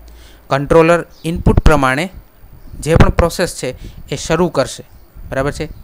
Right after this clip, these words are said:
એ process શરૂ થશે અને એ process પૂરી થશે એટલે આપણને શું મળશે? એક output મળશે. હવે ક્યાંય, હવે ક્યાંય અહીંયા તમને લાગે છે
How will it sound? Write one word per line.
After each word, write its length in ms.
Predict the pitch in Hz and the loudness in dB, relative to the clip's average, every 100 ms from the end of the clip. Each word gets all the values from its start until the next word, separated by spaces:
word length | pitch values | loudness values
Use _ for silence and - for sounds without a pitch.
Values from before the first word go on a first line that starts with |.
| - - - - - - 156 | -18 -16 -16 -14 -14 -4 -2
એ 40 | |
process 420 | - 151 160 180 | 0 0 0 -4
શરૂ 320 | - 180 208 | -2 -2 0
થશે 340 | 214 165 - 139 139 - - - - _ _ - | -2 -4 -4 -6 -8 -18 -20 -20 -20 _ _ -8
અને 140 | 151 147 | -6 -4
એ 40 | |
process 380 | 151 156 - 165 | -4 -4 -2 -4
પૂરી 260 | - 190 190 | -4 -4 -2
થશે 240 | 151 135 | -4 -4
એટલે 160 | 131 131 | -4 -2
આપણને 260 | 123 135 139 | -4 -4 -8
શું 180 | 147 | -8
મળશે? 260 | 135 123 131 131 - - - | -8 -8 -12 -14 -20 -18 -14
એક 140 | - | -10
output 440 | - 131 - 120 113 | -4 -4 -4 -10 -8
મળશે. 300 | 113 - 117 - - _ _ - _ - - - | -10 -10 -12 -20 -20 _ _ -20 _ -20 -20 -8
હવે 220 | 147 175 - - | -2 -2 -4 -8
ક્યાંય, 440 | 170 180 196 127 - - - - - - | 0 2 2 -2 -8 -18 -20 -20 -20 -8
હવે 160 | 143 143 | -4 -4
ક્યાંય 440 | - 175 185 143 - | -2 0 0 -2 -6
અહીંયા 480 | 151 165 170 170 - - - - - | -6 -2 -2 -2 -4 -12 -18 -12 -8
તમને 200 | 165 151 | -4 -2
લાગે 280 | 131 151 165 | -2 -2 -4
છે 160 | 175 | -6